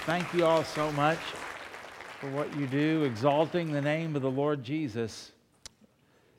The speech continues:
Never, never gets old, does it? And in heaven, it never will get old. And, uh, Jenny, you missed it.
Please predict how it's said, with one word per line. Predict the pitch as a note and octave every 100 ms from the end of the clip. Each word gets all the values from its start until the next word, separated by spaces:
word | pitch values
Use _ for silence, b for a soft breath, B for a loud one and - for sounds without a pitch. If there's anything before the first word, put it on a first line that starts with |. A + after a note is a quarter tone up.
| b b b _ _
Never, | B2 D#3 D3 B2+ A2 G#2+
never | C3 C#3+ C3+ C#3+
gets | C#3 C3
old, | C3 A2+ A2+
does | A#2+ A2+
it? | A2 A2+
And | C3 B2
in | A#2+
heaven, | A#2+ F3 C3+ B2
it | C3
never | C3+ C#3 B2+ B2+
will | C3 D#3+ C3 G#2+ B B B _
get | A#2 A#2+ A2+
old. | G#2 F2 - - _ B B B B B B
And, | - C#3 C3+ C3+ C3
uh, | - C#3 B2+
Jenny, | A#2 D3 E3 F#3
you | D3+ D#3
missed | D#3+ E3 -
it. | C3 A#2+